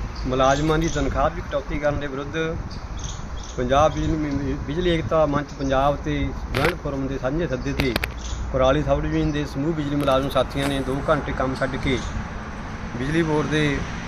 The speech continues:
ਪਾਵਰਕਾਮ ਦੇ ਸੀ ਐਮ ਡੀ ਦੀ ਅਰਥੀ ਫੂਕੀ ਤੇ ਰੋਸ ਮੁਜ਼ਾਹਰਾ ਵੀ ਕੀਤਾ।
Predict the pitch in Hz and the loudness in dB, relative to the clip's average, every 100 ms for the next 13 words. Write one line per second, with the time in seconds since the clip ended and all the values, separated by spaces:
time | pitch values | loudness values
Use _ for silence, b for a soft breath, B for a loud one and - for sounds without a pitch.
0 | - - 135 143 151 160 147 147 151 143 | -8 2 4 4 4 2 2 2 0 0
1 | - - - 147 156 160 156 156 139 - | -4 -6 0 4 6 6 2 4 4 4
2 | 156 151 147 165 165 - - 156 147 147 | -2 -2 -2 -4 -4 -4 -4 0 2 2
3 | 156 147 147 170 170 143 127 120 | 2 6 6 6 4 2 2 2